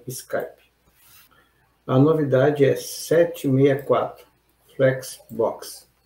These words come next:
Para essa dica de hoje, vamos abrir um exemplo da P C Soft e vamos estudar ele. Eu entrei aqui em Open Exemplos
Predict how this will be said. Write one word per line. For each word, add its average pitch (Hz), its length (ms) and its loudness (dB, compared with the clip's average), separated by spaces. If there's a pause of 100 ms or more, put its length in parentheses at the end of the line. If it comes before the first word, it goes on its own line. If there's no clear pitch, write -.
(520)
Para 233 280 6
essa 208 300 0
dica 123 320 0
de 120 160 2
hoje, 151 460 6 (360)
vamos 185 320 6
abrir 135 280 8
um 151 140 8
exemplo 131 420 4
da 139 160 6
P 139 200 6
C 139 160 -2
Soft 123 500 2
e 139 60 2
vamos 131 300 4
estudar 139 380 2
ele. 101 280 0 (800)
Eu 131 180 8
entrei 135 380 6
aqui 131 280 0
em 120 240 -4
Open 135 460 6
Exemplos 147 680 0